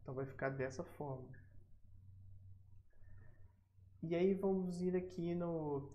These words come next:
aqui a gente trabalha com tradução, né? Então lá dentro de menu, vamos lá em ven-, aqui ó, resource, P-, é, vendor, né? Lang, vendor, admin T E,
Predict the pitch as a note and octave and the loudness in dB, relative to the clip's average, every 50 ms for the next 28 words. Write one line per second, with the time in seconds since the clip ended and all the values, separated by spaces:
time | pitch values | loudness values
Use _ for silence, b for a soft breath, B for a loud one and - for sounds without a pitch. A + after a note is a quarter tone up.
0 | - - - - - - - D#3+ D3 D3 - - F3+ F3+ F3+ - - F3+ E3 D#3 | -14 -16 -18 -20 -16 -6 -4 -4 -4 -4 -2 0 0 0 0 0 2 4 4 4
1 | D3+ D3+ D3+ D3+ - D3+ - - D3 C#3+ C#3+ C#3 - - F#3+ G3 G#3 G3+ F#3 F3 | 4 2 0 -2 -4 -4 -2 0 0 0 0 -2 0 4 6 6 6 6 6 4
2 | E3+ E3 - E3 D#3 D#3 D3+ C#3+ C#3 D3 D#3+ F3 E3 D#3+ D#3+ D#3+ - D#3+ C#3+ D3 | 2 0 0 0 0 0 0 0 6 8 8 8 8 4 0 0 -2 -4 -6 -4
3 | D3 C#3+ C#3+ C#3 C3+ B2+ B2+ B2+ B2+ - - D3 D#3 D3+ C#3 C3+ D3 F3+ F#3 - | -4 -2 0 0 0 0 -2 -2 -4 -6 -4 -2 0 0 2 2 2 2 2 2
4 | - - - - - - - - - - - - - - D3 C#3 C#3 C#3 C#3 C3+ | -2 -8 -14 -18 -20 -20 -20 -20 -20 -20 -20 -20 -16 -6 -4 -2 0 2 2 2
5 | C3 C3+ C3+ C3+ C3 C3 B2+ B2 C3+ C#3+ D3+ E3 - E3 C3+ - - C#3 C3+ C3+ | 4 2 2 0 0 -2 -2 -2 -2 -2 0 -2 -2 -2 -4 -4 -4 -4 -4 -2
6 | C#3 C3+ C3 C3+ D#3+ F3 F#3 F#3 F#3 F3+ F3+ - - - - - C3+ C#3 - - | -2 -2 0 4 4 6 6 6 6 4 2 0 -4 -6 -6 -6 -6 -4 -4 -4
7 | D3 C#3 C3+ C3 C3 C#3 D3 F3+ F#3+ F3+ E3+ E3+ E3+ E3+ - D3+ D3 E3 D#3 C3+ | -2 0 0 0 0 0 0 2 2 2 0 0 -2 -2 -2 -4 -4 -2 0 0
8 | C3+ D3+ F3+ F#3 F3+ F3+ F3 D3 C#3+ D#3 E3+ D#3+ D#3 C#3+ C#3 C3+ C3+ C#3 C3+ - | 0 2 2 2 2 0 0 -2 -2 -2 -2 0 0 0 0 0 0 0 0 0
9 | C#3+ C3+ C3+ C#3 D3 E3+ F3+ - | 2 2 4 4 2 2 0 -2